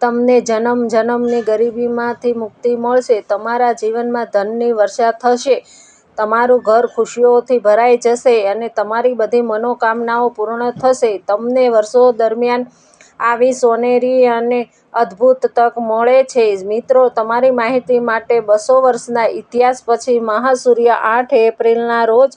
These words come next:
પ્રગટ થશે. એક ગ્રહણ થવાનું છે અને તે નાનું સૂર્યગ્રહણ નહીં, પરંતુ સંપૂર્ણ સૂર્યગ્રહણ હશે.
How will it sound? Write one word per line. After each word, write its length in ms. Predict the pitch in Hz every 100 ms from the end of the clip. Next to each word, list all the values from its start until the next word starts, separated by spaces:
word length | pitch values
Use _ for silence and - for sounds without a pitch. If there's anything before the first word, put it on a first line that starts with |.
| _ - _ _
પ્રગટ 380 | 226 226 247 247 247
થશે. 460 | 269 277 269 226 214
એક 180 | 226 247 220
ગ્રહણ 420 | 220 233 247 254
થવાનું 640 | 247 233 233 240 247 240
છે 320 | 240 285 220 _ - _ -
અને 240 | 226 247
તે 260 | 233 247 254
નાનું 500 | 240 220 233 254 247
સૂર્યગ્રહણ 800 | 233 254 240 262 240 240 240 247
નહીં, 360 | 240 262 285 262
પરંતુ 500 | - 233 254 254 247
સંપૂર્ણ 680 | 240 226 233 226 254 254 254
સૂર્યગ્રહણ 840 | 247 233 247 233 233 226 247 247
હશે. 400 | 247 247 254 285